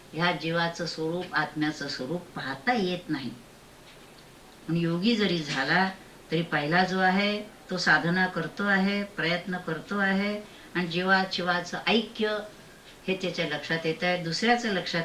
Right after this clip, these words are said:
येत नाही. म्हणून त्याच्यावर ज्ञानेश्वर महाराजांनी सुद्धा म्हणताना म्हटलेलं आहे त्या, की जे शुद्धात्मे असतात ते साधनेच्या बळावर जीवशिवाचं ऐक्य आहे हे जाणतात,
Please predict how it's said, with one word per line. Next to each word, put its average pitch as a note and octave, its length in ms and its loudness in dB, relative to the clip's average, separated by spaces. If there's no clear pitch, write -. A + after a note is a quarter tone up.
येत C#3+ 200 -6
नाही. C3 160 -2
म्हणून - 680 -10
त्याच्यावर G3 320 0
ज्ञानेश्वर F#3+ 440 2
महाराजांनी G3+ 500 2
सुद्धा F#3 260 -2
म्हणताना E3 420 0
म्हटलेलं D#3+ 400 -2
आहे D3+ 320 -4
त्या, - 180 -14
की G3 60 2
जे G3+ 180 2
शुद्धात्मे A3+ 580 6
असतात G#3+ 460 4
ते G#3+ 80 0
साधनेच्या G3+ 640 2
बळावर F#3+ 500 4
जीवशिवाचं F#3+ 640 2
ऐक्य E3+ 380 0
आहे F3 140 4
हे F3 140 6
जाणतात, C#3 460 -2